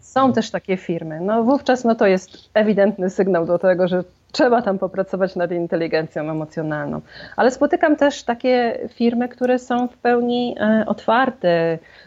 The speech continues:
na, na to, żeby siebie poznać, żeby się dowiedzieć, jak jest u nich z inteligencją emocjonalną. Gotowe do tego, na przykład miałam taką firmę, która,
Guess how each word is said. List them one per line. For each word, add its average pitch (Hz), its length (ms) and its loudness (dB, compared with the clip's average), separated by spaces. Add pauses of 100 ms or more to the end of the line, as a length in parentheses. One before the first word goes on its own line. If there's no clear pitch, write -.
na, 175 440 2
na 185 200 0
to, 185 380 2 (100)
żeby 190 240 -2
siebie 208 220 0
poznać, 170 640 0
żeby 180 480 2
się - 120 -6
dowiedzieć, 190 600 0
jak 170 340 2
jest 185 240 -2
u 185 60 2
nich 180 200 2
z - 40 -2
inteligencją 170 720 0
emocjonalną. 156 800 -2
Gotowe 208 400 2
do 190 120 4
tego, 202 320 0
na 185 100 -2
przykład - 300 -6
miałam 175 160 -2
taką 190 220 -2
firmę, 196 380 2
która, 185 300 0